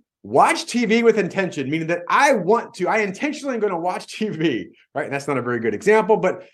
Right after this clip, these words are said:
the point of it is, is do anything with intention. All right, do anything with intention. So I'm gonna talk about three areas that I believe that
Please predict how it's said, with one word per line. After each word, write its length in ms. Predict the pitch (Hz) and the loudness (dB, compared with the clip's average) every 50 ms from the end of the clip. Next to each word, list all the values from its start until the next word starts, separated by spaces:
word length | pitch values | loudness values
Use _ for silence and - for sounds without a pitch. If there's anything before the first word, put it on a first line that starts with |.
| _ _ _ - | _ _ _ -14
the 60 | 185 | -14
point 260 | 185 - 403 440 427 | -4 2 4 4 6
of 100 | 359 269 | 4 4
it 40 | 277 | 0
is, 140 | 285 269 226 | -2 -4 -4
is 120 | 254 226 196 - - _ _ _ _ _ _ - | -4 -6 -8 -10 -14 _ _ _ _ _ _ 4
do 160 | 330 381 320 | 4 6 6
anything 420 | 311 320 381 403 403 - 196 175 165 | 6 6 6 6 6 6 4 4 2
with 160 | 175 170 185 | 0 -2 -2
intention. 460 | 175 - - 214 226 - - - 101 - - _ _ _ _ _ _ _ _ _ _ _ _ _ _ _ _ _ _ _ _ - | -6 -6 -4 -4 -4 -6 -6 -10 -12 -14 -16 _ _ _ _ _ _ _ _ _ _ _ _ _ _ _ _ _ _ _ _ -6
All 80 | 139 170 | -4 -4
right, 120 | 165 147 | -4 -2
do 80 | 175 247 | -2 0
anything 180 | 269 262 254 | 2 2 4
with 80 | 233 208 | 4 4
intention. 320 | 180 - 175 151 123 107 | 4 2 0 -2 -2 -2
So 80 | - 165 | -2 -2
I'm 60 | 214 | -2
gonna 100 | 311 302 | 0 0
talk 120 | 320 285 233 | 0 0 0
about 260 | 208 170 - - - | 0 0 -2 -2 -4
three 280 | 180 180 196 208 220 | -4 -2 0 0 2
areas 540 | 170 147 156 160 143 117 98 90 90 101 107 117 | 4 4 6 6 4 4 0 -4 -6 -10 -8 -6
that 120 | 131 131 | -4 0
I 140 | 139 147 151 | 0 0 0
believe 480 | 147 151 135 139 135 139 143 127 110 | 0 -2 0 0 0 0 0 -2 -4
that 240 | 120 113 113 113 - | -6 -6 -6 -8 -12